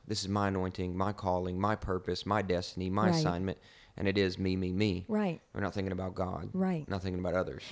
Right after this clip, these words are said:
Speaker 2: And it's not intentional. It's just
Speaker 1: Not
Speaker 2: that's
Speaker 1: intentional.
Speaker 2: what's, that's what's been normal for us. So that's how we naturally might process
Speaker 1: Yeah.
Speaker 2: those moments.
Speaker 1: Exactly. And all I'm saying is I think we need to grow.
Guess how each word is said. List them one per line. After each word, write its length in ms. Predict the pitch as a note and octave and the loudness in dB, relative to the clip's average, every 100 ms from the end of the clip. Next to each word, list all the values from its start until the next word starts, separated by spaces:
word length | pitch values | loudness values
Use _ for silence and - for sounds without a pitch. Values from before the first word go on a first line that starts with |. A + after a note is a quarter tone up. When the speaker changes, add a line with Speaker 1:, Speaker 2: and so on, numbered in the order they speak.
| - | 0
Speaker 2:
And 80 | |
it's 180 | C4 - | 0 2
not 160 | C#4+ F#3+ | 0 0
intentional. 640 | D#3+ - A#3 B3 E3+ E3 | 0 0 0 0 0 0
It's 160 | - - | 0 0
just 120 | G3 | 2
Speaker 1:
Not 80 | A#2 | 4
Speaker 2:
that's 140 | G3+ G3 | 4 4
Speaker 1:
intentional. 140 | F#3+ F#3 | 6 4
Speaker 2:
what's, 220 | - - _ - - | 4 -10 _ -14 -2
that's 360 | F3+ F3 - | 0 0 -4
what's 400 | G#3 F#3+ F3+ - | 0 4 4 2
been 280 | F3 F#3+ F3 | 2 4 6
normal 320 | F3 A#3 F#3 | 4 2 0
for 280 | C#3 - - - | -4 -6 -6 -6
us. 240 | C#3+ - _ _ _ _ _ _ _ _ _ _ _ _ _ _ - | -8 -12 _ _ _ _ _ _ _ _ _ _ _ _ _ _ -6
So 100 | - | 2
that's 160 | G3+ F3+ | 4 4
how 140 | F#3+ | 4
we 120 | F3+ | 4
naturally 760 | E3+ E3 F3 D#3+ D#3 - E3 E3+ | 2 0 0 0 0 0 2 4
might 340 | E3+ D#3+ D#3 | 4 2 -2
process 960 | - - D#3+ D#3+ D#3 - C#3 C3+ - - - _ - _ | -8 -2 0 0 0 -2 -2 -2 -8 -14 -16 _ -20 _
Speaker 1:
Yeah. 180 | - F#2 - - E3+ | -2 -2 -2 -4 8
Speaker 2:
those 240 | E3+ D#3 | 8 8
moments. 520 | D3+ F2 B1 - - - - | 4 -2 -4 -8 -12 -12 -6
Speaker 1:
Exactly. 540 | G#2 G#2 F#2 - E2+ - - | -2 2 0 0 -8 -8 -6
And 120 | A2+ | 2
all 120 | B2 B2 | 4 4
I'm 80 | A2 | 4
saying 220 | G#2+ G2 | 2 4
is 160 | F2+ | 2
I 100 | - | 0
think 160 | - F#2+ | -4 -2
we 80 | G2 | 0
need 80 | F#2 | 0
to 80 | |
grow. 340 | D#2+ E2+ F#2 | 0 0 -2